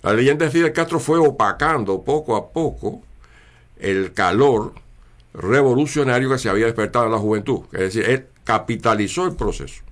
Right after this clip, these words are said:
Al capitalizar el proceso emocionalmente,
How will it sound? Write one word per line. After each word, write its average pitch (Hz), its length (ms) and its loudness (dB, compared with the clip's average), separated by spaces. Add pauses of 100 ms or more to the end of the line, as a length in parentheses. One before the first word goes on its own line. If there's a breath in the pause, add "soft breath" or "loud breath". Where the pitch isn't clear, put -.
(880)
Al 95 160 -2
capitalizar 117 560 0
el 208 80 2
proceso 165 340 0
emocionalmente, 127 1000 0